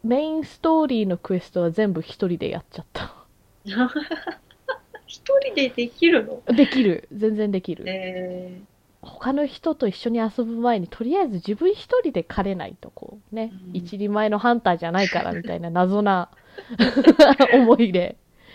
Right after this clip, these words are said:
Speaker 2: なるほど。
Speaker 1: とりあえず全部一回は一人で狩ってる。
Speaker 2: なんか、本当のハンターな感じが。
Speaker 1: <laughs> いやいやいやいや。本当のハンターだったらもっといろんな武器を使いこなせてるような気がす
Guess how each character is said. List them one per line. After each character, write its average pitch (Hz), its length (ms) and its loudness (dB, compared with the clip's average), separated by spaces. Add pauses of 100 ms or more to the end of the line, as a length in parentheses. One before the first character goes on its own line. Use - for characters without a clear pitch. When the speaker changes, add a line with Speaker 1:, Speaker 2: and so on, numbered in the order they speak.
(220)
Speaker 2:
な 180 60 -12
る 175 60 -14 (160)
ほ - 60 -20
ど。 - 60 -20 (220)
Speaker 1:
と - 180 -10
り 269 140 -2
あ 277 40 4
え 254 60 4
ず 185 140 -2
全 180 180 -2
部 156 140 -8
一 - 120 -12 (140)
回 175 200 -2
は - 260 -12 (440)
一 - 80 -20 (160)
人 156 100 -6
で 165 100 -14
狩 - 240 -16
っ - 60 -20
て - 100 -20
る。 185 60 -20 (500)
Speaker 2:
な 180 60 -20
ん - 40 -20
か、 - 240 -20 (520)
本 196 120 -12
当 208 160 -6
の 196 120 -6
ハ 202 160 -6
ン 190 80 -10
タ - 140 -6
ー - 100 -8
な - 120 -18
感 - 220 -12
じ - 140 -8
が。 - 120 -10
Speaker 1:
<laughs> 220 1400 0 (1400)
い 180 80 -10
や 175 120 -12
い - 120 -16
や - 80 -20
い - 20 -20
や - 40 -20
い - 100 -20
や。 - 60 -20 (840)
本 208 140 -14
当 233 160 -12
の 226 100 -8
ハ 233 120 -6
ン 226 60 -4
タ 180 100 -8
ー - 20 -10
だ - 60 -14
っ - 40 -18
た 170 100 -12
ら 165 60 -8
も 185 100 -4
っ - 40 -18
と - 100 -12
い 160 80 -8
ろ 180 120 -4
ん 190 40 -4
な 180 80 -2
武 180 140 -4
器 - 140 -10
を 170 40 -8
使 - 240 -12
い 160 60 -8
こ 165 140 -12
な 156 100 -10
せ 147 120 -14
て - 100 -16
る - 80 -16
よ - 120 -16
う - 20 -20
な 151 60 -20
気 - 120 -20
が - 80 -20
す - 100 -20